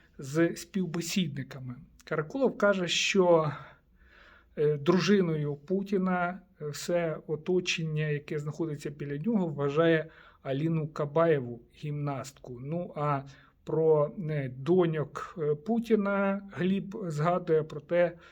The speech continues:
що вони приїжджають відпочивати до Путіна на ці, е, дачі чи в ці резиденції, але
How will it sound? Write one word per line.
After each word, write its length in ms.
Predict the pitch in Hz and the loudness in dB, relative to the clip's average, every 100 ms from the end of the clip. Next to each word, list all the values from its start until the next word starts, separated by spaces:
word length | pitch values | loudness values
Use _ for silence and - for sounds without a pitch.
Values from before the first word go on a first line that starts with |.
| _ - | _ -14
що 200 | - 135 | -8 0
вони 240 | 156 165 | 0 0
приїжджають 800 | 165 190 190 147 165 147 131 - | 2 2 2 4 4 4 -2 -10
відпочивати 800 | 143 - 185 240 294 277 240 226 - _ _ _ _ | -10 -8 -4 0 0 2 0 0 -4 _ _ _ _
до 240 | 165 185 | 0 0
Путіна 560 | 180 214 202 180 180 175 | 2 -4 -2 -2 0 -2
на 580 | 175 170 170 165 160 - | 0 2 2 2 -2 -6
ці, 380 | - 185 170 151 147 170 175 151 | -8 -2 -2 -2 -6 -10 -6 -2
е, 340 | 151 147 147 | 2 2 0
дачі 460 | 139 180 190 - 160 | 2 2 2 -2 -4
чи 200 | - 131 | -8 -10
в 80 | |
ці 260 | - 147 139 | -10 -4 -2
резиденції, 880 | 147 143 143 170 196 202 - 160 147 | -2 -2 -2 0 -2 -4 -8 -8 -6
але 480 | 147 156 170 165 | -2 2 2 2